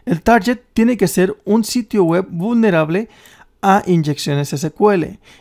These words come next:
Y para llevar a cabo la detección de estas, eh, vulnerabilidades, podemos acu-, recurrir a dos opciones. La primera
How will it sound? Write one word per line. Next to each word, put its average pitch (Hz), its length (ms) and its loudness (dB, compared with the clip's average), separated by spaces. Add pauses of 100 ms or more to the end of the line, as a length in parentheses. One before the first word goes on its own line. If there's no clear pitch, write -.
(160)
Y 208 140 2
para 156 360 0
llevar 156 300 0
a 196 140 0
cabo 156 500 -2
la 156 160 -2
detección 156 560 -2
de 151 100 0
estas, - 720 -8
eh, 151 320 -6
vulnerabilidades, 196 800 0 (320)
podemos 202 340 2
acu-, 170 320 -4
recurrir 165 600 -2
a 160 120 0
dos 139 180 -2
opciones. 170 600 -6 (320)
La 175 180 -2
primera 220 520 0